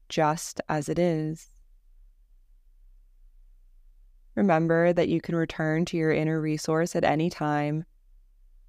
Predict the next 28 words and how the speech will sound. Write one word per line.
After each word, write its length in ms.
and 100
rest 300
there 380
for 140
as 140
long 460
as 120
you'd 120
like. 300
If 200
a 80
thought 440
or 140
an 60
emotion 480
calls 460
for 100
your 200
attention, 840
notice, 680
where 500
do 100
you 180
feel 300
it 180
in 180
your 180
body? 580